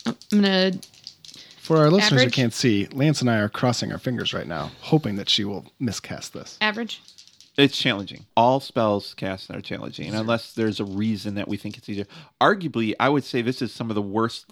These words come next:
Speaker 3: stuff to, did you miscast? Please tell me you miscast. Did you roll doubles?
Speaker 1: No, I didn't roll doubles.
Speaker 3: Oh, but you failed.
Speaker 1: I did fail.
Speaker 3: Okay.
Speaker 1: I can
Speaker 2: Man, what is happening today?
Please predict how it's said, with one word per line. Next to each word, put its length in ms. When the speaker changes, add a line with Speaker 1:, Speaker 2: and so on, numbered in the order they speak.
Speaker 3:
stuff 360
to, 120
did 180
you 240
miscast? 500
Please 200
tell 80
me 120
you 60
miscast. 540
Did 140
you 60
roll 100
doubles? 380
Speaker 1:
No, 120
I 80
didn't 220
roll 120
doubles. 400
Speaker 3:
Oh, 280
but 140
you 60
failed. 280
Speaker 1:
I 120
did 220
fail. 260
Speaker 3:
Okay. 220
Speaker 1:
I 120
can 260
Speaker 2:
Man, 340
what 140
is 140
happening 720
today? 360